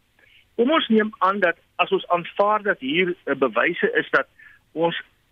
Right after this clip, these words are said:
net tussen twintig veertien en twintig negentien een punt vyf triljoen verliese gehad het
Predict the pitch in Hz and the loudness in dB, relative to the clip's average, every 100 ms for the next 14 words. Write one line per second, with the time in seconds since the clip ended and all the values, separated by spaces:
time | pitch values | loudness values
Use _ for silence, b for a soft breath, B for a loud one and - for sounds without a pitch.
0 | _ 156 220 - 240 233 208 - 202 202 | _ -2 0 2 0 0 -2 0 0 -2
1 | - - 202 202 208 180 175 175 165 160 | -4 0 0 0 -2 -4 -4 -2 0 0
2 | - 120 156 185 - 117 b b b _ | -2 2 2 2 -2 -6 b b b _
3 | _ 208 247 254 254 - 185 - - 196 | _ 2 2 2 -2 -2 -4 -2 0 0
4 | 202 - _ - 220 220 214 180 147 107 | -2 -10 _ -2 2 2 2 2 0 -2
5 | - _ _ _ _ _ _ _ _ _ | -14 _ _ _ _ _ _ _ _ _
6 | _ _ _ - 131 175 - 190 - 143 | _ _ _ -6 -2 -2 0 -2 0 2
7 | 120 120 107 | 2 0 -6